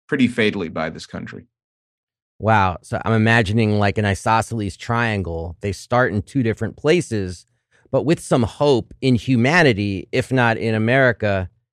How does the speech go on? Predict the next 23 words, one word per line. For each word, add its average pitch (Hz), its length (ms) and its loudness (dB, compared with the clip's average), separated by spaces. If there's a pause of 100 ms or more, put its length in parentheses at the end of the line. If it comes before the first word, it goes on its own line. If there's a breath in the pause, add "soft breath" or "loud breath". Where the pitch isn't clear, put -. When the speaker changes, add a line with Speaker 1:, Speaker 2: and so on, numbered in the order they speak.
(400)
Speaker 2:
and 120 180 4
they 120 160 4
end 123 320 2
up 117 280 2
in 110 160 -4
a 107 80 -2
very 113 400 0
similar 101 480 -4
place 87 580 -8 (100)
of, 98 460 -2 (300)
you 104 100 -4
could 104 140 -2
call 107 220 2
it 98 40 0
a 101 80 0
radical 101 540 0
disillusionment. 85 960 -8 (200)
Speaker 1:
That's 113 300 -2
right. - 180 -8 (360)
And 113 180 0
that's 113 220 -2
Speaker 2:
I 104 60 -2
Speaker 1:
exactly, 101 680 -4